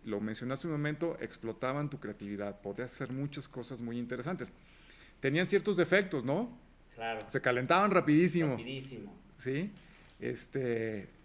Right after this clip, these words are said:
Speaker 1: el audio era un problema, porque tenías que grabar aparte.
Speaker 2: Aparte.
Speaker 1: Sí. No tenían los conectores X L R que traen las cámaras, las camcorders en su mezcladorcita integrada. Pero bueno,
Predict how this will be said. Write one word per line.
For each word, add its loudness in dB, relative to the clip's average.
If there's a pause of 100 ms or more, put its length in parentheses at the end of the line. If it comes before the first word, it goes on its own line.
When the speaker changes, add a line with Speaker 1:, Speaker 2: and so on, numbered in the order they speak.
(340)
Speaker 1:
el 2
audio 8
era 8
un 4
problema, 4 (260)
porque -8
tenías 0
que 4
grabar 6
aparte. 4
Speaker 2:
Aparte. -6
Speaker 1:
Sí. -4 (460)
No -2
tenían 4
los 0
conectores 0
X -4
L 2
R 2
que -8
traen -6
las -4
cámaras, -6
las -14
camcorders -4
en -8
su -12
mezcladorcita -8
integrada. -2 (920)
Pero 4
bueno, 6